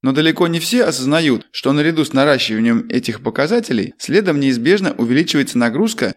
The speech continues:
на другие компоненты опорно-двигательного аппарата, объединяемые названием соединительные ткани. Если говорить более конкретно, то это связки и сухожилия. Между тем,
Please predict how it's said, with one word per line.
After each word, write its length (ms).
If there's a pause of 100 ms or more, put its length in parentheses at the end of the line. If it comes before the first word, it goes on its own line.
(120)
на 160
другие 480
компоненты 640
опорно-двигательного 960
аппарата, 680
объединяемые 760
названием 720
соединительные 560
ткани. 420 (480)
Если 220
говорить 360
более 280
конкретно, 600 (100)
то 80
это 180
связки 400
и 140
сухожилия. 680 (480)
Между 280
тем, 280